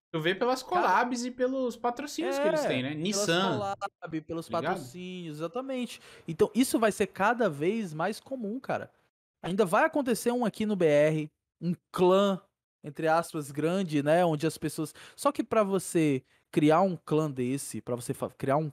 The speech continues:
Speaker 2: clã com estrelas, com pessoas boas e você fazer, primeiro você tem que ter uma equipe de marketing,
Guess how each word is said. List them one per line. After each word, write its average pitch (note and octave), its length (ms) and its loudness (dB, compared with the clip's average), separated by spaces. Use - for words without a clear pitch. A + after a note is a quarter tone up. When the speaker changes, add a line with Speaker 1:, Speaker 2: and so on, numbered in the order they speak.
Speaker 2:
clã C#3 340 2
com C3 360 -6
estrelas, C#3+ 600 -2
com C3+ 200 -8
pessoas C3+ 460 -6
boas C3+ 420 -2
e C3 40 -10
você C#3 240 -8
fazer, C#3 400 -4
primeiro F#3 240 -2
você - 120 -8
tem G3 140 -6
que - 60 -16
ter G3 80 -2
uma F#3+ 80 -2
equipe F3+ 300 -8
de D#3 100 -8
marketing, - 420 -6